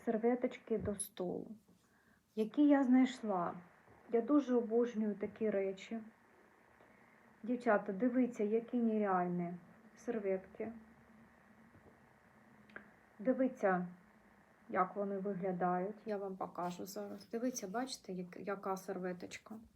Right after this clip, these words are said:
Як вона виглядає в нас. Я дуже обожнюю такі речі. Я користуюсь. Може, хтось з вас теж обожнює.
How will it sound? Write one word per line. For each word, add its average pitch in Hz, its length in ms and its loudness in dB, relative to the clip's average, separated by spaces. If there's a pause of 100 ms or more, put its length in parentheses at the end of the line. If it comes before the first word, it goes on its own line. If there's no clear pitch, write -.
(840)
Як 247 240 2
вона 208 280 0
виглядає 180 880 -2
в 196 40 -6
нас. 214 240 -6 (560)
Я 226 100 0
дуже 214 340 -4
обожнюю 196 880 -2
такі 196 340 -8
речі. 220 460 -6 (840)
Я 226 180 4
користуюсь. 185 1000 0
Може, 226 280 -2
хтось 233 400 -2
з 185 40 -8
вас 175 320 -2 (100)
теж 214 300 -2
обожнює. 196 920 -4